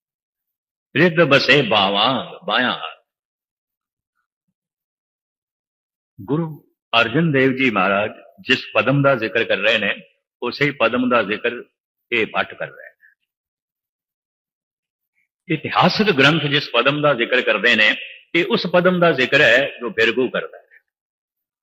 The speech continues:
ਜੋ ਬਿਰਗੂ ਕਹਿੰਦਾ ਹੈ ਕਿ ਜਿਹਦੇ ਰੋਮ ਦੇ ਵਿੱਚ ਪ੍ਰਭੂ ਦਾ ਨਾਮ ਹੈ, ਤੇ ਜਿਸ ਨੂੰ ਪ੍ਰਮਾਤਮਾ ਕਿਸੇ ਖਾਸ ਕੰਮ ਵਾਸਤੇ ਚੁਣ ਲੈਂਦਾ ਹੈ, ਉਹਦੇ ਹੱਥ ਵਿੱਚ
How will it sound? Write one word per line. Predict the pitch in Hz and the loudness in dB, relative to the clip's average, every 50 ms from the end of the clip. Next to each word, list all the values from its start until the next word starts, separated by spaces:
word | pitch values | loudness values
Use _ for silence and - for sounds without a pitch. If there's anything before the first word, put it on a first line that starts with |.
| _ _ _ _ _ _ _ | _ _ _ _ _ _ _
ਜੋ | 110 104 | -10 -6
ਬਿਰਗੂ | 90 110 113 113 107 123 113 | -2 -2 -2 0 0 -2 -2
ਕਹਿੰਦਾ | - 98 85 76 - - | -2 -4 -8 -8 -12 -16
ਹੈ | - - - - - _ _ _ _ _ _ _ _ _ _ _ _ _ _ _ _ _ _ _ _ _ | -20 -20 -20 -20 -20 _ _ _ _ _ _ _ _ _ _ _ _ _ _ _ _ _ _ _ _ _
ਕਿ | 123 117 | -6 -2
ਜਿਹਦੇ | 117 123 120 127 120 110 | -2 0 2 2 2 2
ਰੋਮ | 95 104 127 156 165 165 151 143 | 2 2 0 0 0 2 2 2
ਦੇ | 139 135 | 2 0
ਵਿੱਚ | 135 110 - 104 113 117 120 - - | 0 -6 -6 -2 -2 -2 -2 -2 -4
ਪ੍ਰਭੂ | 110 107 101 117 131 120 | -4 -2 0 0 -2 0
ਦਾ | 107 104 95 90 | 2 2 0 2
ਨਾਮ | 82 85 104 131 147 120 | 0 0 0 2 2 0
ਹੈ, | - - 95 - - - _ _ _ _ _ _ _ _ _ _ _ _ _ _ _ _ _ _ | -2 -4 -10 -12 -16 -20 _ _ _ _ _ _ _ _ _ _ _ _ _ _ _ _ _ _
ਤੇ | - 151 131 | -4 -4 -4
ਜਿਸ | 101 110 131 - - | -2 -2 -4 -2 -4
ਨੂੰ | 151 165 165 - | -6 -4 -6 -4
ਪ੍ਰਮਾਤਮਾ | - - 120 113 110 107 110 - - 139 147 147 | -2 -2 0 2 2 2 2 0 -2 -2 -2 -2
ਕਿਸੇ | 143 - 127 - - 127 117 | -2 -4 -6 -4 -2 -2 -2
ਖਾਸ | - - 107 131 143 143 - - | 0 0 0 0 0 -2 -4 -4
ਕੰਮ | 127 127 135 | -2 -2 0
ਵਾਸਤੇ | 131 120 120 117 - - 117 107 | 2 2 2 0 2 0 -2 -2
ਚੁਣ | - - 135 143 143 123 | 0 -2 0 2 2 2
ਲੈਂਦਾ | 107 98 95 90 | 2 0 0 -2
ਹੈ, | 90 95 - _ _ _ _ _ _ _ _ _ - | -4 -4 -8 _ _ _ _ _ _ _ _ _ -8
ਉਹਦੇ | 131 127 131 123 95 | -4 0 0 0 2
ਹੱਥ | 95 107 120 - | 2 0 0 0
ਵਿੱਚ | 127 127 131 123 | -2 -2 -2 -2